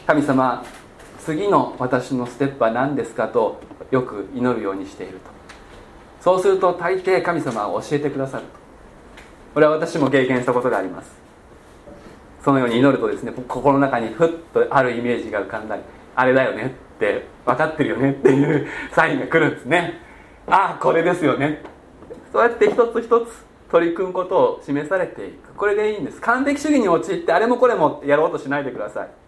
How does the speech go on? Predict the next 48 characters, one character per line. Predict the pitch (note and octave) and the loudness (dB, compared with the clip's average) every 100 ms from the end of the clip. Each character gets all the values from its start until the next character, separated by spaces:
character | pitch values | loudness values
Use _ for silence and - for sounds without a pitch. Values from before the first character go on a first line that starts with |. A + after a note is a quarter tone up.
| _ - - - - - - - - - - | _ -20 -20 -20 -20 -20 -20 -20 -20 -20 -8
い。 | - | -8
一 | - - | -6 -6
歩 | B2+ - | -8 -6
一 | G#3+ | -10
歩 | - A#2 | -4 -2
で | G2+ - | -2 -6
い | A2+ | -10
い | |
ん | - | -10
で | - | -14
す。 | - - - - - - - - | -20 -20 -20 -20 -20 -20 -20 -6
私 | B2 C3 A#2+ | -2 0 0
た | G#2+ | -2
ち | - | -4
は | B2 A2+ - - - - - - - - - | -2 -2 -4 -20 -20 -20 -20 -20 -20 -20 -10
イ | E3+ | -6
エ | F3 | -4
ス | |
様 | F3 D3 | -4 -2
と | B2 | -2
共 | C#3+ D3 D3 | -2 0 0
に | D3 D3+ | 0 -2
あ | E3 | 0
る | D3+ | 0
と | C3 - A2 | -2 -6 -8
い | |
う | G#2+ | -8
こ | G#2+ | -6
と | A2+ | 0
を | A2 | 0
忘 | A2+ | 0
れ | C3 | 0
な | B2 | -2
け | A#2 | -2
れ | G2 | -2
ば、 | A2+ A#2+ - - - - - | 2 0 -2 -12 -20 -20 -8
「こ | - G#3+ | -4 -2
こ | A#3+ A3+ - | 0 0 -2
あ | E3+ | -6
な | F3+ | -2
た | C3 C3+ - | -4 -6 -14
次 | - D3+ | -10 -6
の | D#3+ B2+ | -4 -6
課 | - C3+ | -4 -2
題 | C#3+ | 0
だ | C#3+ | 0
よ | |
ね。 | C3 | -4